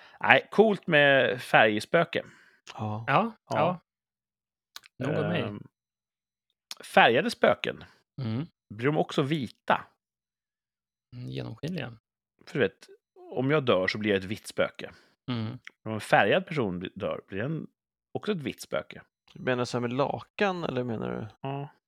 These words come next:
Speaker 3: Ja, då blir det nog, eh, färgade fast lite mer transparenta bara.
Speaker 2: Det här är en
Speaker 3: Ja.
Speaker 2: extremt hypotetisk diskussion, för att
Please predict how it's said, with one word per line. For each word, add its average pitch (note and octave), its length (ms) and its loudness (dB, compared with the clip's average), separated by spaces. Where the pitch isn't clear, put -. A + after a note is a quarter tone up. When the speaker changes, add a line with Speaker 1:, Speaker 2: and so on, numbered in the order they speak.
Speaker 3:
Ja, C3 60 -8
då B2+ 80 -4
blir C#3 140 0
det C#3+ 80 -2
nog, B2 120 -2
eh, A#2+ 640 -6
färgade C3 360 -2
fast A#2 220 -8
lite B2 120 -10
mer A2+ 140 -8
transparenta B2 600 -8
bara. A2+ 240 -12
Speaker 2:
Det A2+ 60 -12
här A#2+ 100 -2
är A#2 40 -2
en A2+ 60 -4
Speaker 3:
Ja. A#2 60 -4
Speaker 2:
extremt B2+ 760 -4
hypotetisk - 640 -12
diskussion, - 440 -14
för - 140 -14
att - 200 -16